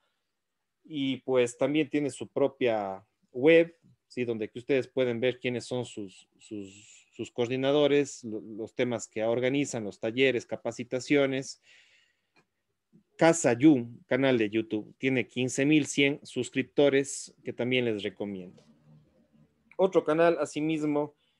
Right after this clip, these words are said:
se llama Jung Rosario C P A R, ¿sí? Eh, Jung Rosario C P A R es un canal de psicología analítica en Rosario, en Argentina.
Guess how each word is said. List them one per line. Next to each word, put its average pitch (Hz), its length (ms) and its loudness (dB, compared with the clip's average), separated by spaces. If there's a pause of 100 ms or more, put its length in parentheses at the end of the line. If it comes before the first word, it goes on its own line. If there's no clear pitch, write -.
(300)
se 127 200 -10
llama 143 420 0 (200)
Jung 202 320 2 (220)
Rosario 160 840 2 (120)
C - 560 0
P 156 420 2
A 143 360 0
R, 123 400 -2
¿sí? 135 380 -8 (640)
Eh, 135 300 -6 (260)
Jung 180 520 0
Rosario 156 680 2
C 156 260 0
P 151 400 -2
A 135 160 2
R 147 380 2 (140)
es 160 140 -2
un 147 120 -4
canal 143 280 -2
de 127 80 -6
psicología 135 560 -4
analítica 139 520 -4
en 107 100 -8
Rosario, 120 480 0
en 101 100 -10
Argentina. 143 760 -2